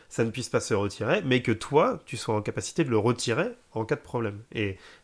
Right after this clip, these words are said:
d'où l'importance de l'endroit où tu le fous, euh, et, euh, comment ça fonctionne, et, euh, comment est-ce que tu vas pouvoir, euh, t'en sortir, quoi, avec.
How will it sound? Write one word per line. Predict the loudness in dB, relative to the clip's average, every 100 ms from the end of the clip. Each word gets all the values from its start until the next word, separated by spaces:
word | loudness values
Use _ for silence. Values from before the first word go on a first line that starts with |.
| -20
d'où | -20 -18 -20 -18 -18 -18 -14 -10 -4 6 6
l'importance | 6 4 0 0
de | -2 0 0 2 2
l'endroit | 2 2 4
où | 2
tu | 2 -4
le |
fous, | -2 2 4 4 0 0
euh, | 0 2 -2 0
et, | 2
euh, | 4 2 0
comment | -2 -4 -4
ça | -6
fonctionne, | -8 -4 -4 -4
et, | -6 -4
euh, | -4 -6 -6
comment | -6 -6
est-ce | -6
que | -8
tu | -6
vas | -6
pouvoir, | -4 -2 0 0
euh, | 0 -2
t'en | -4
sortir, | -4 -4 -4 -12
quoi, | -12
avec. | -12 -14 -18